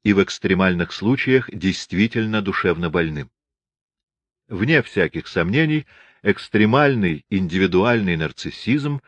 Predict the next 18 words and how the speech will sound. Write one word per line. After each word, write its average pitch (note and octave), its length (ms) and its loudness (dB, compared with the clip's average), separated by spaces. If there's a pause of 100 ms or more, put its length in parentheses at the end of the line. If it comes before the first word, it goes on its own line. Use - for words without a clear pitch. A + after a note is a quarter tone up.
(280)
был A#2 260 4
бы A2 140 2
тяжёлым A2+ 640 4
препятствием A#2+ 960 -2
для D#2+ 220 -2
любой F2+ 440 2
социальной E2+ 720 -2
жизни. D2 380 -8 (720)
Если F2+ 460 0
же D#2+ 120 0
это E2 180 2
справедливо, D#2+ 760 0 (460)
то G#2+ 360 6
нарциссизм G2+ 920 -2
должен C#3 400 0
находиться A2+ 640 0
в - 120 -10
конфликте A2 920 0